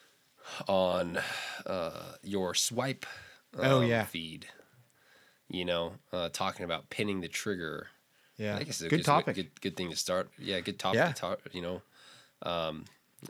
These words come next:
Speaker 1: uh, so, like, pinning the trigger on a bolt gun,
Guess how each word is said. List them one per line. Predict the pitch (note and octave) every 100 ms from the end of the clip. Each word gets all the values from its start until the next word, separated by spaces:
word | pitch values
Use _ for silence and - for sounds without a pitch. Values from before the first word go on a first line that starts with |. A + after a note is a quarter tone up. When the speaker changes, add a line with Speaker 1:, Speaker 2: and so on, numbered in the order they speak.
| -
Speaker 1:
uh, | F2 D#2+ E2 -
so, | -
like, | F#2 F2+ -
pinning | A#2 A2+ G#2+ G#2 G#2 G2+
the | -
trigger | - - F#2+ F2+ F2 E2+ -
on | F2+
a | E2+
bolt | E2+ F#2 F2 -
gun, | E2+ D#2+ D#2